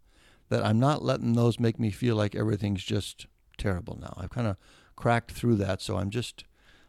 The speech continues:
I'm just gonna be a few more days. We get back home tomorrow or the next day. Gonna be a few more days. I can just live with that. I'll get back on track Sunday, Monday with the food and the Coke.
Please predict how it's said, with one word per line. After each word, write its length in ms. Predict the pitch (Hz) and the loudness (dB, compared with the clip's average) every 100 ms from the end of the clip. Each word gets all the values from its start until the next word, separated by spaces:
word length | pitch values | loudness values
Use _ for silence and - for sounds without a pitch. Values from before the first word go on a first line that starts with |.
| - | -6
I'm 80 | 110 | -2
just 180 | 110 - 127 | -2 -4 4
gonna 180 | 123 117 | 6 8
be 100 | 120 | 8
a 40 | |
few 160 | 123 139 | 8 8
more 180 | 139 | 8
days. 360 | 135 151 127 113 | 10 10 10 6
We 100 | 113 | 4
get 180 | 120 110 | 2 4
back 220 | 120 117 | 2 4
home 260 | 117 120 117 | 4 6 4
tomorrow 340 | 120 117 120 | 6 6 8
or 40 | |
the 80 | 113 | 6
next 240 | 113 117 - | 4 2 4
day. 260 | 110 95 - _ - - - - - | 4 4 -2 _ -20 -20 -20 -16 0
Gonna 120 | 107 | 4
be 60 | |
a 40 | 107 | 4
few 140 | - | 6
more 200 | 139 131 | 8 8
days. 300 | 120 123 120 | 8 8 8
I 80 | 110 | 6
can 100 | 104 | 4
just 160 | 101 107 | 2 4
live 220 | 127 131 | 4 6
with 140 | 123 | 4
that. 280 | 120 113 113 - | 4 2 2 -2
I'll 80 | |
get 200 | 98 113 | -2 -2
back 240 | 110 113 110 | 0 0 0
on 120 | 107 | -2
track 400 | - 107 101 - _ _ _ _ | 0 0 0 -4 _ _ _ _
Sunday, 300 | - 117 104 | 0 2 2
Monday 360 | 101 117 120 117 | 4 4 4 4
with 160 | 104 - | 2 -2
the 60 | |
food 260 | - 113 101 | -2 0 0
and 80 | 98 | -2
the 60 | |
Coke. 380 | - 98 95 - | -4 -4 -4 -10